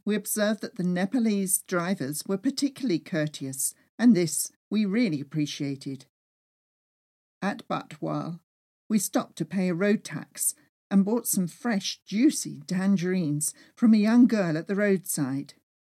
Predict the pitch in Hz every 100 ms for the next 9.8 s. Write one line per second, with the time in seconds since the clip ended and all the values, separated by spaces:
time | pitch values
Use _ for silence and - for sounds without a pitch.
0 | _ _ _ _ _ _ _ - 185 196
1 | 214 208 202 190 180 - - 196 175 180
2 | 175 196 170 175 151 151 160 - - 180
3 | - 208 226 220 160 160 - - 170 156
4 | 220 - - 151 147 170 156 160 170 185
5 | 180 143 139 - - _ _ _ _ _
6 | _ _ 214 220 - 170 - 156 180 196
7 | 175 - 156 151 175 160 170 - 202 160
8 | 175 175 165 190 190 190 180 151 160 165
9 | 165 - - 208 160 156 180